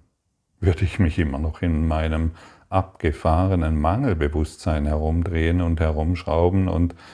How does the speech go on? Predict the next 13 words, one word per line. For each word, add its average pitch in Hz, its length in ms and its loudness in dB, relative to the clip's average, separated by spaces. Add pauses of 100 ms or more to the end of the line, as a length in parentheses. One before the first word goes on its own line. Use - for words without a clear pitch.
(340)
versuchen, 92 580 4
immer 82 220 0
noch 85 160 2
die 87 280 -2
Schraube 80 680 0 (340)
nach 92 260 2
links 78 380 0
rum 85 300 2
in 82 180 2
die 85 140 2
Wand 120 480 -4
zu - 160 -6
bekommen. 67 640 -8